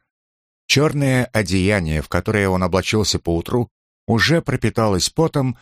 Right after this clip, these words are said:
и липло к телу. Легионеры, охранявшие главнокомандующего, то и дело бросали на него тревожные взгляды.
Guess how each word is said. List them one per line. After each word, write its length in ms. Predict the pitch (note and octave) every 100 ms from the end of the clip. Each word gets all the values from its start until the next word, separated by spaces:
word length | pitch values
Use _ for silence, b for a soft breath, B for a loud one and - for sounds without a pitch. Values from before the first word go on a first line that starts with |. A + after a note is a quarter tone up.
| b -
и 120 | F#2
липло 400 | F#2+ D3+ - A2+
к 100 | -
телу. 540 | - - C#2 B1+ C2+ _ _ _ _ -
Легионеры, 680 | F2+ G2 F#2 G2 G2 A#2 G2
охранявшие 600 | E2+ F#2 F#2 G2+ - F#2+
главнокомандующего, 1080 | E2+ F2 F2+ F2 G2 A#2 F#2 D#2+ - D2 C2 b b
то 160 | E3 D#3
и 80 |
дело 320 | C3+ A#2+ A2 F2
бросали 480 | G2 F#2+ B2 B2
на 100 | G2+
него 320 | G2 G2 F#2+ F#2
тревожные 600 | - E2 F2 D#2+ E2 D2+
взгляды. 540 | C#2+ D2+ C#2 C2 -